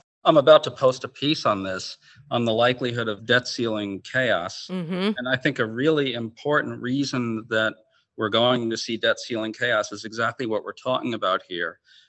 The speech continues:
Speaker 1: You may remember that Trump described Kevin McCarthy as "my Kevin," and he meant that, right? And so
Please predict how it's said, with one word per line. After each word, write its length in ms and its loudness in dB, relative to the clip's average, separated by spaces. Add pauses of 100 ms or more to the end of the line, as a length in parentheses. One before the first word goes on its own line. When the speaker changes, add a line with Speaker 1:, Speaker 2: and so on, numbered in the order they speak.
(100)
Speaker 1:
You 120 2
may 220 4
remember 400 4
that 240 -4
Trump 340 -2
described 560 -2
Kevin 260 -4
McCarthy 520 -2
as 160 -2
"my 420 0
Kevin," 540 -2 (380)
and 100 0
he 100 2
meant 320 6
that, 320 2
right? 280 -2 (100)
And 140 0
so 460 0